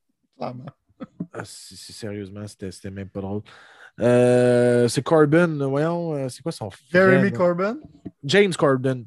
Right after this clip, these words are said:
Speaker 1: James ?
Speaker 2: Corden, pas Carbon, Corden.
Speaker 1: Whatever.
Speaker 2: Euh,
Speaker 1: Moi,
Speaker 2: James
Speaker 1: le
Speaker 2: Corden,
Speaker 1: mainstream,
Speaker 2: qui était là.
Speaker 1: là,
Speaker 2: Puis là, à un moment donné, il dit, « Ah,
Speaker 1: no
Speaker 2: qui,
Speaker 1: clue.
Speaker 2: euh, est-ce que vous, euh, vous vous appelez souvent, tout ça ? » Euh,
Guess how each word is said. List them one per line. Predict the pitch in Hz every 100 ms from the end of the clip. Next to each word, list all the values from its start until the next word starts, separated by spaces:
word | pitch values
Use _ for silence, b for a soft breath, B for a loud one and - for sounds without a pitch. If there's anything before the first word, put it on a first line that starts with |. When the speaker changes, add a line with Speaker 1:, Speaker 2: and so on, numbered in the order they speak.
| _ _ _
Speaker 1:
James ? | 127 120 196 175
Speaker 2:
Corden, | 131 120 104
pas | 165
Carbon, | 165 143 120 147 160
Corden. | - 170 165 147
Speaker 1:
Whatever. | 135 123 120 123 B B B B
Speaker 2:
Euh, | 131 135
Speaker 1:
Moi, | 226
Speaker 2:
James | 214 185
Speaker 1:
le |
Speaker 2:
Corden, | 165 175
Speaker 1:
mainstream, | 208 262 202
Speaker 2:
qui | -
était |
là. | 165 147
Speaker 1:
là, | 170 165
Speaker 2:
Puis | -
là, | 208
à |
un |
moment | 226 180
donné, | 240
il | 208
dit, « | 208
Ah, | 320 262 175
Speaker 1:
no | 175
Speaker 2:
qui, | 170
Speaker 1:
clue. | 151 160
Speaker 2:
euh, | 156
est-ce | 147 -
que |
vous, | 269 220 180 180 165
euh, | 147
vous | 143 147
vous | 147 143
appelez | 151 196
souvent, | - - 160 247
tout | 233 156
ça ? » | - 233
Euh, | 254 240 151